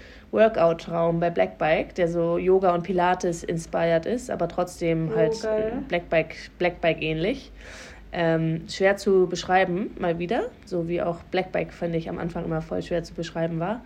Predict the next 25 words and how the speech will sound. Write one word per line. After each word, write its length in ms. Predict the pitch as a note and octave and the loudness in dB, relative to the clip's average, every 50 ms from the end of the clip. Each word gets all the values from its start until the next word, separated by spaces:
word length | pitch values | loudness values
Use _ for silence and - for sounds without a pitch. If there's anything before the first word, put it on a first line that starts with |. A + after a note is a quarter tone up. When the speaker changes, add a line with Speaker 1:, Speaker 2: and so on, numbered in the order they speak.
| - - - - - - - - | -14 -18 -18 -16 -16 -18 -14 -4
Speaker 1:
Aber 200 | - E3 D#3+ E3 | -4 0 2 2
es 60 | D#3+ E3 | 2 2
ist 140 | E3+ E3 | 0 -2
auf 100 | E3 C#3+ | -2 0
jeden 140 | - F3+ F3 | 0 0 0
Fall 100 | E3+ D#3+ | 0 -2
echt 140 | E3 E3 - | -2 -2 -2
ein 40 | F3+ | -2
richtig 320 | F3 F3+ - - F3 - | -4 -2 -4 -6 -6 -6
gutes 280 | - F3+ F3 E3+ E3+ - | -4 -4 -4 -4 -2 2
Workout. 580 | E3 E3 E3 E3 - D#3+ D#3 D#3 D#3+ - - - - - - - - - - - - - - - - - - - | 2 2 2 2 2 2 2 2 0 -4 -8 -16 -18 -20 -20 -20 -20 -20 -20 -20 -20 -20 -20 -20 -20 -20 -12 -6
Und, 680 | - F#3 F3 E3 D#3 D#3+ - - - - - - - - | -4 -2 -2 -2 -2 -4 -8 -10 -12 -14 -14 -14 -10 -6
ähm, 460 | - F3 E3 E3 D#3+ D#3+ D#3 D#3 - | -2 0 2 2 2 0 -2 -4 0
ja, 280 | - F#3 F3+ E3+ - - - | 2 4 4 4 2 -2 -6
wie 120 | - F3+ E3+ | -6 -4 -2
gesagt, 420 | F3 E3+ F3 E3 D#3 D#3 - - | 0 2 2 2 2 2 -2 -2
wir 100 | F3 E3 | 0 2
haben 280 | E3+ E3 E3 E3 E3 E3 | 2 2 2 0 -2 -2
manche 500 | F3 F3 F3+ F#3+ F#3 G3 F#3 F3+ F3+ F3+ | 0 0 0 0 2 2 2 2 2 0
Trainerinnen, 540 | - - G3 F#3+ F#3 F3+ E3+ F3+ F3 E3+ E3+ | 0 0 0 2 2 2 2 0 0 0 0
die 100 | E3+ E3 | -2 -2
kommen 300 | E3 - F3+ E3+ E3+ E3 | -2 -2 -2 -2 0 0
eher 220 | - E3 E3 D#3+ | 2 2 2 2
vom 160 | E3 F3 E3 | 0 -2 0
Yoga, 520 | E3+ G#3 A#3 B3 B3 A#3+ A#3+ A#3 B3 B3 | 4 4 4 6 6 4 4 2 0 -2